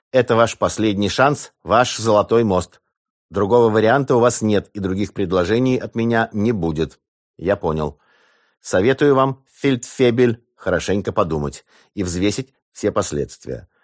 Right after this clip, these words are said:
Любое взыскание от командования предпочтительнее надгробной насыпи.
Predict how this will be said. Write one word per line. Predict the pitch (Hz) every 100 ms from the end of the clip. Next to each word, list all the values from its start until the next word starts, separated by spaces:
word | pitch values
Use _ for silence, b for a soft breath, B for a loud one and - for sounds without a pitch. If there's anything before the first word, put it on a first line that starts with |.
| _ -
Любое | 92 107 135
взыскание | 117 123 - 135 131 123
от | 98
командования | - 113 131 139 131 127 123
предпочтительнее | 120 123 127 120 - 151 131 113 104
надгробной | 95 92 98 95 85 92
насыпи. | 95 87 - 76 -